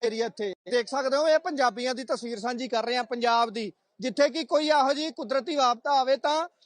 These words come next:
ਉੱਥੇ ਕਿਸ ਤਰ੍ਹਾਂ ਦੇ ਨਾਲ ਪੰਜਾਬੀ ਪੰਜਾਬੀ ਦੇ ਨਾਲ ਖੜਦਾ। ਜੋ ਅਗਰ ਕੋਈ ਵੀ ਦੇਸ਼ ਵਿਦੇਸ਼ ਤੋਂ ਆਉਂਦਾ ਜਾਂ ਇਹੋ ਜਿਹੇ ਮਾਹੌਲ ਦੇ ਵਿੱਚ ਫਸਦਾ, ਤਾਂ ਪੰਜਾਬ,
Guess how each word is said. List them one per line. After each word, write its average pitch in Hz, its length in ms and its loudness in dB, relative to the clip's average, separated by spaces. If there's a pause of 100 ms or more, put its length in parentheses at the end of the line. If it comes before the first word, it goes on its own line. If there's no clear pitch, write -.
(140)
ਉੱਥੇ 294 300 2
ਕਿਸ 339 200 -4
ਤਰ੍ਹਾਂ 339 260 0
ਦੇ 302 80 0
ਨਾਲ 262 220 0
ਪੰਜਾਬੀ 269 480 -2
ਪੰਜਾਬੀ 269 440 -2
ਦੇ 277 120 0
ਨਾਲ 262 200 0
ਖੜਦਾ। 226 420 -4 (480)
ਜੋ 294 400 4 (400)
ਅਗਰ 302 180 2
ਕੋਈ 359 260 2
ਵੀ 269 260 -4 (840)
ਦੇਸ਼ 262 300 2
ਵਿਦੇਸ਼ 269 300 -2
ਤੋਂ 349 160 -2
ਆਉਂਦਾ 269 280 -2
ਜਾਂ 269 180 0
ਇਹੋ 254 120 0
ਜਿਹੇ 294 120 -2
ਮਾਹੌਲ 247 340 -2
ਦੇ 262 80 0
ਵਿੱਚ 247 140 -6
ਫਸਦਾ, 240 360 -4
ਤਾਂ 320 180 0
ਪੰਜਾਬ, 254 760 0